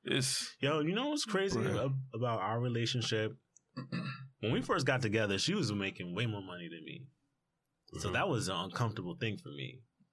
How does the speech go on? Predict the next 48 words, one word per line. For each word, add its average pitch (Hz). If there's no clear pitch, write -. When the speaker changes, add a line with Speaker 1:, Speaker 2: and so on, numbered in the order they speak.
Speaker 3:
Yeah. 92
Speaker 2:
Like, 85
to 101
be 107
a 101
man 101
and 85
trying 98
to 90
court 87
a -
female 95
and 90
knowing, 104
like, 85
"Look, 92
this 104
is 95
all 82
I 76
got." 80
Speaker 3:
So, 110
I 113
mean, 113
with 113
a 101
lot 113
of 101
black 101
women 95
out 98
here 90
making 90
figures, 85
Speaker 1:
They -
Speaker 3:
they're 143
Speaker 1:
getting 104
Speaker 3:
doing 87
Speaker 1:
to 87
it. 110
Speaker 3:
very 101
Speaker 2:
Yeah. 87
Speaker 3:
well. 101
Speaker 1:
Shout -
out -
to -
y'all 107
from, 110